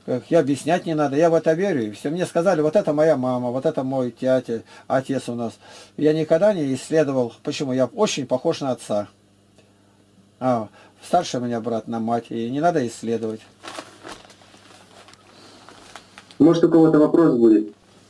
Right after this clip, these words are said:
Speaker 2: из неправославных?
Speaker 1: Но.
Speaker 2: Чтоб я сослался на то, что это в первом веке уже было, такое понимание.
Speaker 1: Ну,
Speaker 2: Для
Speaker 1: так
Speaker 2: тех, кто
Speaker 1: вы
Speaker 2: считает, что это
Speaker 1: откройте по,
Speaker 2: символы.
Speaker 1: по интернету-то поищите,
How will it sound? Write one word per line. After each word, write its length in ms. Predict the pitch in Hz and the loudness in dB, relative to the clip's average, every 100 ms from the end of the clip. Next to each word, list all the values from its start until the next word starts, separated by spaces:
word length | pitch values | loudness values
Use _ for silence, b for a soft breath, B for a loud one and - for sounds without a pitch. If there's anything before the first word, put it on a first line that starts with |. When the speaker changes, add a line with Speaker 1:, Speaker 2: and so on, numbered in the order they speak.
| _ | _
Speaker 2:
из 260 | - 110 117 | 0 2 6
неправославных? 840 | 120 123 117 117 120 107 104 - - - - | 4 4 2 4 2 2 -2 -6 -14 -20 -8
Speaker 1:
Но. 380 | 127 135 143 131 | -4 0 0 -2
Speaker 2:
Чтоб 200 | - 127 | 0 4
я 120 | 143 | 4
сослался 580 | - 139 160 156 120 131 | 4 2 4 4 2 4
на 380 | 127 127 117 117 - _ - - _ - - | 4 4 2 -2 -8 _ -20 -20 _ -18 2
то, 140 | 147 | 2
что 360 | 143 117 113 113 | 2 2 4 4
это 180 | 113 117 | 2 -2
в 100 | - | 2
первом 340 | 139 127 123 | 4 4 4
веке 240 | 139 127 | 4 4
уже 180 | 113 110 | 4 4
было, 300 | 107 107 101 - _ _ | 4 4 2 -4 _ _
такое 260 | 123 123 117 | 2 4 4
понимание. 500 | 123 120 113 101 95 - _ _ b b b | 6 6 4 2 -6 -12 _ _ b b b
Speaker 1:
Ну, 200 | - 127 | -2 4
Speaker 2:
Для 80 | 135 | 4
Speaker 1:
так 80 | 165 | 4
Speaker 2:
тех, 80 | 165 | 4
кто 120 | 185 | 4
Speaker 1:
вы 60 | |
Speaker 2:
считает, 240 | 165 139 131 | 4 4 2
что 160 | 226 | 4
это 120 | 254 240 | 4 4
Speaker 1:
откройте 100 | 247 | 4
по, 60 | |
Speaker 2:
символы. 220 | 233 202 202 | 4 2 2
Speaker 1:
по 640 | 208 185 151 139 147 139 - - - - - 170 | 4 4 2 0 -4 -10 -14 -18 -20 -20 -4 -2
интернету-то 600 | 170 208 208 147 135 139 | 2 2 2 0 0 2
поищите, 720 | 151 156 - 247 226 113 92 | 2 2 0 0 0 0 -4